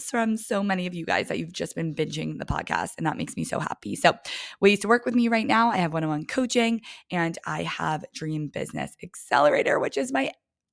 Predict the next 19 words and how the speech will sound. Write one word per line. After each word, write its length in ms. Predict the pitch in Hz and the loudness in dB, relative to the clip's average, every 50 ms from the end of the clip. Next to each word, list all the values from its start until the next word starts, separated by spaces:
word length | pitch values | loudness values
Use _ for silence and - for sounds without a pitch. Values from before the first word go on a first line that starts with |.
| _ _ - | _ _ -2
freaking 380 | 294 294 277 - 294 285 269 - - 180 | 0 0 0 0 0 0 0 0 -4 -4
baby. 480 | 175 214 226 233 233 240 240 240 233 - - - - - | -2 -2 0 0 0 0 0 -2 -2 -6 -12 -16 -16 -4
It 240 | - 185 185 185 - | 0 0 0 0 2
is 380 | 185 185 180 180 175 175 175 - - | 2 4 4 4 2 0 -4 -6 -6
a 80 | 165 | -8
whole 680 | 147 - - - - - 190 202 208 214 208 - - _ | -8 -8 -12 -18 -4 4 6 8 8 8 8 4 -2 _
course 380 | - - - 180 180 180 175 - _ | -8 -2 0 0 0 0 -2 -8 _
A 80 | - 160 | -6 -4
to 80 | 160 151 | -4 -4
Z 220 | 160 175 170 165 | -4 -2 -2 -2
on 80 | 156 151 | -2 -2
hit, 180 | 143 147 143 - - | -2 -4 -6 -6 -8
how 240 | - - 156 156 151 | -4 -2 -2 -2 -2
to 80 | 147 | -4
hit 220 | 147 151 156 160 - _ - | -4 -4 -4 -4 -6 _ -10
ten 200 | - 151 147 143 | -8 -8 -8 -8
K 120 | - - | -10 -8
months 380 | 156 156 175 202 208 214 220 - - - - - - - _ - | -2 2 2 4 2 2 -2 -6 -12 -16 -18 -18 -18 -16 _ -2
with 220 | 160 165 156 - | 0 0 0 0